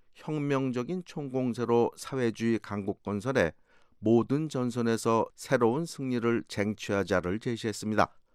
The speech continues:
이는 신년사의 강조점이 혁명적인 총공세에서 자력갱생으로 한 단계 낮춰진 것으로 볼 수 있습니다.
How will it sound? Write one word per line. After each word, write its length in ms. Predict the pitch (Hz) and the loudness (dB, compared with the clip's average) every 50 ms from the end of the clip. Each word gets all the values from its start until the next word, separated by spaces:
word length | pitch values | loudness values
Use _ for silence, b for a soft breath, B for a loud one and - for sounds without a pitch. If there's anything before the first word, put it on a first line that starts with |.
| _ _ _ _ _ _ _ _ _ _ _ _ _ _ _ | _ _ _ _ _ _ _ _ _ _ _ _ _ _ _
이는 260 | - 127 127 143 170 | 4 4 4 4 2
신년사의 540 | 196 - - - 180 175 165 151 - 143 135 | 0 -2 -6 -4 -2 0 0 0 0 -2 -2
강조점이 840 | - - 113 104 110 104 101 95 - - - 143 156 117 87 78 78 - _ _ _ _ _ _ - | 0 0 0 0 0 0 -2 -4 -2 -2 0 0 2 0 0 -2 -6 -10 _ _ _ _ _ _ -20
혁명적인 880 | - - - 165 160 151 147 147 143 143 135 120 123 120 151 185 196 | -18 -8 -4 -2 -2 0 0 0 0 0 -2 -2 -4 -4 -4 -6 -6
총공세에서 1080 | - - - 160 151 143 143 139 135 127 117 123 123 120 120 120 - 123 117 117 107 - - | -8 -8 -8 -8 -6 -4 -2 -2 -2 -2 -2 -2 0 0 0 0 2 2 2 2 2 0 -4
자력갱생으로 1080 | - - 104 104 110 110 101 - _ - 104 101 98 92 104 101 120 139 123 98 78 71 - _ _ _ _ _ | -6 -4 -2 2 2 2 2 2 _ -2 -2 -2 -2 -4 -4 -4 -2 2 2 2 2 0 -6 _ _ _ _ _
한 300 | _ - - 123 117 107 | _ -10 -4 -4 -2 0
단계 460 | 98 101 98 95 82 98 95 92 85 - - _ | 2 2 2 2 2 2 2 2 2 0 -4 _
낮춰진 600 | - 80 90 - - - - 95 82 90 92 90 | -2 -2 -2 -2 -4 -6 -8 -6 -4 -4 -4 -4
것으로 500 | 82 82 80 - - 82 87 87 78 - - | -2 -4 -6 -6 -4 -2 0 0 -2 -2 -6
볼 200 | - - 90 80 | -10 -10 -10 -8
수 120 | - - | -8 -8
있습니다. 420 | 123 120 - - 113 110 104 85 | -8 -6 -4 -4 0 2 2 2